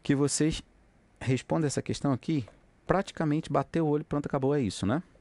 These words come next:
Isso aqui é uma questão que caiu na prova da Polícia Federal. Gente, prova da Polícia Federal não é uma prova fácil, né? E aí, vocês podem ver que estava lá, né? Uma outra coisa que, que a gente tem que saber, gente,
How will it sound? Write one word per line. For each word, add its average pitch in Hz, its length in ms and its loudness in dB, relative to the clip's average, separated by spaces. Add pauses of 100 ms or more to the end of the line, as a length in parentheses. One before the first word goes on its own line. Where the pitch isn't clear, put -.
(680)
Isso 147 280 -2
aqui 170 400 -2 (120)
é 117 80 0
uma 139 160 2
questão 127 480 -2 (640)
que 120 220 0
caiu 123 240 2
na 131 100 2
prova 147 400 2 (320)
da 131 140 4
Polícia 139 640 0
Federal. 151 500 0 (180)
Gente, 123 380 -2
prova 107 240 0
da 110 80 2
Polícia 110 320 -4
Federal 123 380 0
não 156 100 0
é 147 60 2
uma 139 100 0
prova 127 240 0
fácil, - 520 -2
né? 110 140 2 (720)
E 185 140 2
aí, 98 240 2
vocês - 180 -4
podem 113 220 0
ver 104 120 0
que - 100 -10
estava 87 440 0
lá, - 180 -4 (380)
né? 147 180 0 (1040)
Uma 220 100 4
outra 330 180 0
coisa 139 320 0
que, - 340 -4
que - 80 -2
a 117 40 4
gente 113 220 0
tem 107 120 -2
que - 80 -4
saber, 90 360 0
gente, 80 400 -4